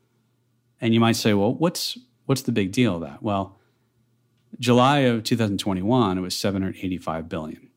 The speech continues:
I mean, April of twenty-one, it was eighty-one billion. It hit a high of, let's see,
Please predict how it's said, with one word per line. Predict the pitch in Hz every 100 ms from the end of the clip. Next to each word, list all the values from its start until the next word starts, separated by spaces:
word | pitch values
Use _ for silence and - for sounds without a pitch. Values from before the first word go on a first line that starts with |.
| _ _ _ _ _ _ _
I | 101
mean, | 87
April | 110 110 110 95
of | 90 -
twenty-one, | - 92 90 87 87 87
it | 87
was | 90 -
eighty-one | 107 104 92 85
billion. | 82 82 76 - _ _ _ _ _ _ _ _ _ _
It | 127 139
hit | 127 135 127 127 - _ -
a | 107 98
high | - - 117 107 92 90 87 -
of, | 87 87 85 85 87
let's | 90 87
see, | - -